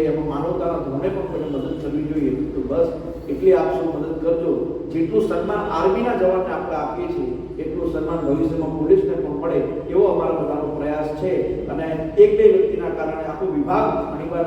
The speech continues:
દુઃખી થતો હોય છે, પણ બહુ બધા એવા સાહેબો છે આપણા વિભાગની અંદર કે જે માનવતાની દ્રષ્ટિએ, કાયદો વ્યવસ્થાને સાચવવા માટે ખૂબ મોટા પ્રમાણે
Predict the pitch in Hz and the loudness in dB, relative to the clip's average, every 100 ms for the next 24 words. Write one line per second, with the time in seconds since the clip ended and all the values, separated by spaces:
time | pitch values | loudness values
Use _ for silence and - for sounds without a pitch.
0 | 156 - 175 156 170 165 160 160 143 - | -2 -4 -4 -4 -2 0 2 0 0 -2
1 | - - - - 165 269 - - 196 185 | -6 -8 -6 0 6 6 6 4 4 4
2 | 180 - 180 151 160 170 165 165 165 160 | 4 0 -2 -2 -2 -2 -2 -2 -2 -2
3 | 151 147 - - 151 151 160 156 160 147 | -2 -4 -6 -6 -2 2 2 2 0 0
4 | 160 151 - - - 160 165 190 - 185 | 0 2 0 -4 -6 -4 0 2 2 4
5 | 190 214 214 220 208 196 196 214 220 - | 4 4 2 0 0 -2 0 0 0 -4
6 | - - 285 302 415 403 403 403 403 403 | -10 -8 -4 4 4 6 4 0 -4 -4
7 | 202 196 208 214 208 202 233 226 - - | -4 -6 -2 -2 -2 -4 -4 -4 -4 -6
8 | - 240 320 - 247 233 233 - 190 185 | 0 4 4 4 4 4 2 0 0 -2
9 | 147 | -2